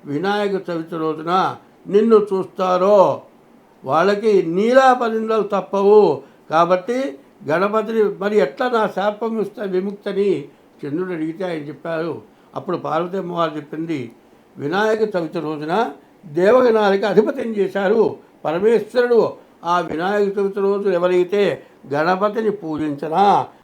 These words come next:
అట్లా గణపతిని పూజించలేకపోతే ఆ పూజ జరిగిన చోటి అక్షతలు శిరస్సున వేసుకున్నా వాళ్ళకి నీలాప నిందలు రావు" అని చెప్పారు. అందువల్ల ప్రతి సంవత్సరంలో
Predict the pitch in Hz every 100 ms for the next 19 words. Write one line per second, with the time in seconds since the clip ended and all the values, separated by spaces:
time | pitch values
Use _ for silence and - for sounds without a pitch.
0 | - 190 190 214 165 180 208 240 240 -
1 | 202 214 208 208 208 208 196 196 196 202
2 | 220 170 - - _ 165 180 175 185 214
3 | 247 254 240 214 202 220 226 208 208 214
4 | 240 262 - - - 170 165 - 269 269
5 | 247 214 247 262 262 277 233 233 - 277
6 | 233 226 208 131 - _ - 156 180 196
7 | 208 185 175 202 214 208 202 202 180 175
8 | 175 190 214 170 170 170 165 180 190 147
9 | 147 151 131 127 - _ _ - 123 131
10 | 151 190 202 139 - _ _ _ 165 208
11 | 220 226 175 190 185 180 180 196 233